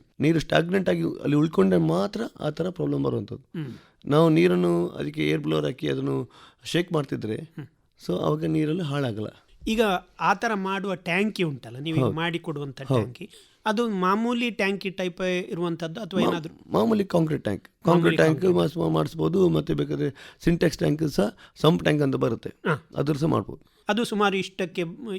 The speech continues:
Speaker 2: ಒಂದು, ಒಂದೂವರೆ ಲಕ್ಷ
Speaker 1: ಅಲ್ಲ, ಅದ್ರಲ್ಲಿ
Speaker 2: ಸಂಖ್ಯೆ.
Speaker 1: ಸಿಂಟೆಕ್ಸ್ ಟ್ಯಾಂಕ್ ಬರೋದು ಖಾಲಿ ಐದು ಸಾವಿರ ಲೀಟರ್ ಮಾತ್ರ.
Speaker 2: ಹಾ.
Speaker 1: ಮತ್ತೆ ಕ-, ಒಂದು ಲಕ್ಷ, ಒಂದು ಲಕ್ಷದೆಲ್ಲ ಮಾಡೋದಾದ್ರೆ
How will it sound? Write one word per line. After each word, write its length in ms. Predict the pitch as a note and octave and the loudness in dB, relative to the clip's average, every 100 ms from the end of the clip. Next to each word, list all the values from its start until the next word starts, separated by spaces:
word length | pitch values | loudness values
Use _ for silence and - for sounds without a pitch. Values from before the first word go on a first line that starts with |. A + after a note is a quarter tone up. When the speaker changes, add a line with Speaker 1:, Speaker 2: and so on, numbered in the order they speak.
| G3+ | -6
Speaker 2:
ಒಂದು, 300 | F3+ F#3 E3+ | -4 -4 -4
ಒಂದೂವರೆ 300 | E3 E3 D#3+ | -4 -4 -4
ಲಕ್ಷ 240 | D#3+ - | -6 -8
Speaker 1:
ಅಲ್ಲ, 640 | D#3+ D#3+ - D3+ - C3 | -6 -8 -10 -18 -2 0
ಅದ್ರಲ್ಲಿ 300 | B2 - E3+ | 2 2 2
Speaker 2:
ಸಂಖ್ಯೆ. 180 | D#3+ D#3+ | 2 -2
Speaker 1:
ಸಿಂಟೆಕ್ಸ್ 420 | - D#3 F3+ F3 | 0 2 2 0
ಟ್ಯಾಂಕ್ 200 | - E3 | 0 0
ಬರೋದು 200 | D#3+ D#3+ | 0 -2
ಖಾಲಿ 200 | D#3 D3+ | 0 2
ಐದು 140 | D3 D#3 | 2 4
ಸಾವಿರ 160 | C#3+ | 2
ಲೀಟರ್ 220 | A#2+ G#2+ G#2+ | 0 -2 -2
ಮಾತ್ರ. 300 | A#2 G2 - | -2 -4 -6
Speaker 2:
ಹಾ. 320 | D3+ B2 F#2+ - - - - | -6 -6 -12 -18 -20 -20 -4
Speaker 1:
ಮತ್ತೆ 300 | B2+ B2+ A#2+ | -2 0 -2
ಕ-, 100 | A2+ | -2
ಒಂದು 460 | C#3 C3+ D3 D3+ F3+ | 0 2 2 4 4
ಲಕ್ಷ, 200 | - F#3 | 4 2
ಒಂದು 220 | E3+ E3+ | 2 2
ಲಕ್ಷದೆಲ್ಲ 460 | E3 - D3 C#3 | 0 0 -2 0
ಮಾಡೋದಾದ್ರೆ 800 | C#3 C3+ C3+ C3 E3 - - - | 0 0 0 2 2 0 -4 -16